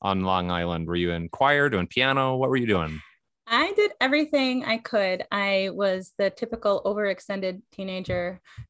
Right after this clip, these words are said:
Speaker 2: who, <laughs> who was doing her, um, math homework during Spanish class and all that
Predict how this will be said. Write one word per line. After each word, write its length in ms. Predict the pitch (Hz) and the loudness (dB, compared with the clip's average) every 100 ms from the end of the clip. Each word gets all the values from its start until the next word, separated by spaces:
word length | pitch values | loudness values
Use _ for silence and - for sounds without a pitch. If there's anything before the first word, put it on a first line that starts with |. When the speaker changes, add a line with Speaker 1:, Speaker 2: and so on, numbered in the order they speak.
| _ | _
Speaker 2:
who, 80 | 185 | -8
<laughs> 1120 | - 539 554 - - 277 - - - 359 - | -6 -4 2 2 4 0 -2 -10 -10 -10 0
who 160 | 277 233 | 2 4
was 280 | 214 208 - | 4 2 0
doing 420 | 233 208 196 214 | 0 0 -2 -2
her, 500 | 214 190 180 180 180 | -2 0 0 0 -2
um, 340 | 180 180 175 202 | -4 -4 -4 -2
math 260 | 196 202 | -2 -2
homework 300 | 208 202 190 - | -4 -4 -8 -8
during 200 | 175 185 | -10 -8
Spanish 440 | - 240 226 226 | -2 -2 -2 -4
class 460 | - 220 196 196 - | 0 2 2 -2 -6
and 80 | 185 | -6
all 80 | |
that 160 | 180 | -6